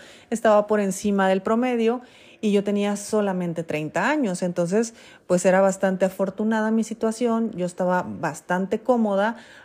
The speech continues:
aparte que tenía todos los beneficios de tener el tipo de sueldo que yo tenía, ya sabes, quién puede llegar un poquito más tarde a la oficina, eh, un poquito más de vacaciones, tener la oficina bonita, todo ese tipo de cosas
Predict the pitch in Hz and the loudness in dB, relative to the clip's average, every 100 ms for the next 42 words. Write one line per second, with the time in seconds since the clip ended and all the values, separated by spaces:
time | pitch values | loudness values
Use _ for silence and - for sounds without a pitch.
0 | - 180 190 185 196 190 190 185 196 180 | -10 -2 0 0 -2 -2 -2 0 0 -2
1 | - 185 196 190 185 180 180 202 185 170 | 0 2 4 2 0 -2 0 -2 0 0
2 | 165 170 170 170 180 175 - - 175 170 | 2 0 0 0 0 -2 -4 -4 -4 -2
3 | 202 202 202 196 196 220 208 208 196 196 | -4 0 0 0 0 2 2 2 0 0
4 | 190 208 220 233 208 202 208 180 165 180 | 0 0 2 2 0 -4 -6 -8 -4 0
5 | 175 170 175 175 - - - _ 190 185 | 2 2 0 -2 -14 -20 -20 _ -6 -2
6 | 185 185 180 175 175 175 165 160 165 165 | 2 2 2 2 2 -2 -6 -6 -6 -6
7 | 165 160 156 151 - 160 214 220 226 208 | -6 -6 -4 -6 -8 -4 0 2 2 0
8 | 202 202 - - - - 185 175 170 170 | -2 -4 -10 -20 -16 -4 0 2 2 0
9 | 170 170 - 196 180 175 175 165 160 156 | -2 -4 -6 -6 -4 -4 -4 -4 -2 -2
10 | 156 175 220 220 233 226 208 202 202 202 | -4 -6 0 2 2 0 0 -2 -4 -2
11 | 214 208 180 175 170 165 156 175 233 262 | -2 0 -2 -4 -6 -6 -4 -2 0 0
12 | 254 240 233 330 320 285 277 269 214 202 | 0 -2 -2 -4 -4 -8 0 0 2 -2
13 | 196 226 226 | 2 0 0